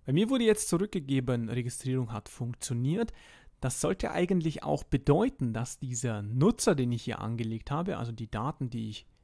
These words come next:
hier hinterlegt habe, dass genau dieser Nutzer jetzt auf dem PlayFab Dashboard zu finden sein sollte.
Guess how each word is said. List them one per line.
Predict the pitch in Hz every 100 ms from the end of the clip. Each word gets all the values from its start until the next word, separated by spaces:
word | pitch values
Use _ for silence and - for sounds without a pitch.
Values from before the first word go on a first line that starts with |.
| _
hier | - - 247
hinterlegt | 208 135 127 113 120 117 -
habe, | 123 175 208 - _ -
dass | 127 -
genau | - 123 123 185 277 - _ _ _ -
dieser | 240 240 226
Nutzer | 202 - 185
jetzt | 147 165 - - - - -
auf | 139 131
dem | 147
PlayFab | 135 - 139 160 156 147 -
Dashboard | 147 185 - 113 110
zu | -
finden | - 113 110
sein | 107 90 98
sollte. | - - -